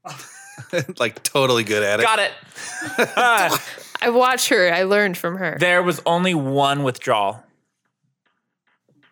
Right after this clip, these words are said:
Speaker 3: Looks like there's only one withdrawal on the ledger.
Speaker 1: Well, speak up. Speak up.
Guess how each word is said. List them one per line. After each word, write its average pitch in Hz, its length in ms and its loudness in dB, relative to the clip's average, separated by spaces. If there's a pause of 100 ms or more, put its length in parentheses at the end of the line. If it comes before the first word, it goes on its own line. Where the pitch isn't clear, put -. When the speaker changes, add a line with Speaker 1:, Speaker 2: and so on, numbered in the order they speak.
Speaker 3:
Looks 233 260 -2
like 233 200 0
there's 214 220 2
only 220 220 2
one 208 240 2
withdrawal 202 400 2
on 185 80 0
the 180 80 0
ledger. 175 380 -2 (800)
Speaker 1:
Well, - 80 -20
speak - 360 -2
up. - 360 -2
Speak - 320 0
up. 165 220 -2